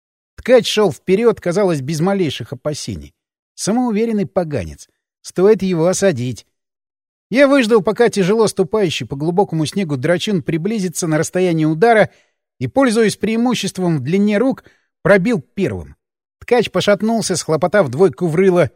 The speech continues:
и рванул вперед. Мне стоило немалых трудов вовремя отскочить в сторону. Алексей, давай по-честному, Ткачев, схватил вместо моих ног воздух, споткнулся и нырнул мордой в снег.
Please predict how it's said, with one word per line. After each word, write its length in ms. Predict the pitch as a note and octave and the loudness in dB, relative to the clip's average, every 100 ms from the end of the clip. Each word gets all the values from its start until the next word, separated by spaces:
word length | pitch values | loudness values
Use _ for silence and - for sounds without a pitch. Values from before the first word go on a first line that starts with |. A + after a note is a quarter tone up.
| _ - | _ -4
и 100 | A#3 | 0
рванул 460 | F#3+ G3+ G3 G3 | 4 4 4 0
вперед. 560 | - _ E3 E3 F#2 - _ _ _ _ _ - | -4 _ -2 -2 -4 -10 _ _ _ _ _ -4
Мне 180 | G#3+ C4 | 0 2
стоило 340 | - C4 A#3+ | 2 4 6
немалых 440 | A3+ A#3 A#3+ F#3+ - | 4 4 2 0 0
трудов 420 | F3 F#3+ A3+ - | -2 2 2 2
вовремя 380 | F3+ F#3+ E3 D#3 | 2 4 2 0
отскочить 420 | - D#3+ D3 B2 | -4 -8 -10 -12
в 60 | - | -10
сторону. 420 | - A2+ F#2+ - _ _ _ _ - | -10 -8 -12 -20 _ _ _ _ -6
Алексей, 440 | B2 D3+ B3+ C4 | -4 -2 0 0
давай 340 | D#3+ G3+ A3+ F#3+ | 4 6 6 2
по-честному, 680 | G3 F3+ A#3+ B3+ G3+ F3+ | 2 0 0 0 2 0
Ткачев, 580 | - F#3+ F#3 B3+ A#3+ - _ _ _ | 0 -2 -2 0 0 0 _ _ _
схватил 560 | - C#3+ E3+ B3+ B3+ | -4 0 0 0 0
вместо 420 | D#3+ E3+ A3+ - F#3+ | 0 0 0 -2 0
моих 320 | G3 F#3+ - | 0 0 -2
ног 280 | G#3+ - - | -4 -4 -8
воздух, 600 | C3 A3 B3 F#3+ - _ _ | -6 2 2 2 -2 _ _
споткнулся 680 | - - F#3 B3 C4+ G#3+ F#3 | -4 0 0 2 0 2 0
и 100 | G#3+ | 2
нырнул 400 | G#3 G3+ A3+ F#3 | 2 2 2 0
мордой 440 | D3+ G3 B2 D#3 | 2 0 0 -4
в 60 | D3+ | -6
снег. 340 | - G#2 - | -8 -8 -10